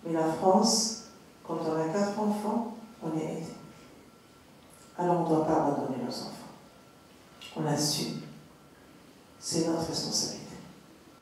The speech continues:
Chaque parent, il doit être responsable de son enfant. Et quand il arrive par moi des problèmes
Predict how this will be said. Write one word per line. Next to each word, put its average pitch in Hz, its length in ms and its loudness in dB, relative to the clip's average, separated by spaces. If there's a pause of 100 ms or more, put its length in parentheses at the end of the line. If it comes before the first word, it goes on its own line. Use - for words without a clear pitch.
(400)
Chaque 233 440 4
parent, 208 480 2 (520)
il 180 180 4
doit 175 100 4
être - 280 0
responsable 156 600 0
de 151 40 -6
son 151 120 -6
enfant. - 480 -10 (1000)
Et 156 60 -6
quand 233 240 6
il 240 120 8
arrive 180 380 4
par 160 220 0
moi 170 240 -2
des 214 80 6
problèmes 208 580 2